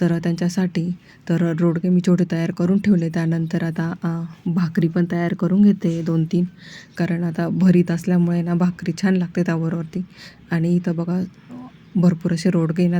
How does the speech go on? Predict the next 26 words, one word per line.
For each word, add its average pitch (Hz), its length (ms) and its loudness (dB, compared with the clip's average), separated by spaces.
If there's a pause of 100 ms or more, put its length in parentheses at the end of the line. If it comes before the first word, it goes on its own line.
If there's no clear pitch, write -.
तयार 170 220 -2
करून 175 260 4
ठेवलेले 175 380 2
होते. 170 280 -2 (640)
आणि 170 320 2
त्यानंतर 170 480 -2
आहे 175 80 0
ना 170 140 -2 (260)
कांद्याची 170 420 -2
पात 170 140 -4 (120)
टाकून 170 320 2
भरीत 180 200 8
बनवायचं 180 480 2
असतं, 180 280 -4 (100)
तर 170 120 -2
कांद्याची 170 420 -6
पात 165 180 -4 (120)
पण 180 140 2
आहे 180 80 4
ना 170 80 0
इथं 175 300 -4
बारीक 165 300 -2
मी 185 80 0
कापून 170 320 -2
ठेवलेली 175 400 4
होती 180 240 -4